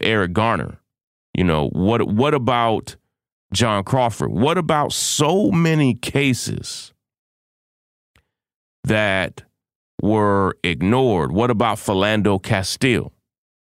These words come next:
Like, what about the cases that have been dropped or ignored over the past ten years?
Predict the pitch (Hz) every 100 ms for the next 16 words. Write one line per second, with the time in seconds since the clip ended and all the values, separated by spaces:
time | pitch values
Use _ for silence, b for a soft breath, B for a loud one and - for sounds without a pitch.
0 | _ _ _ _ _ - 104 95 - _
1 | _ _ - 101 160 180 151 147 143 117
2 | - - 123 98 - - - - - _
3 | _ _ _ _ _ _ _ _ 85 104
4 | 98 101 92 85 101 92 87 80 65 -
5 | 117 123 120 - 92 87 - 92 104 104
6 | 92 82 78 78 78 87 80 80 - 85
7 | 80 202 294 - - -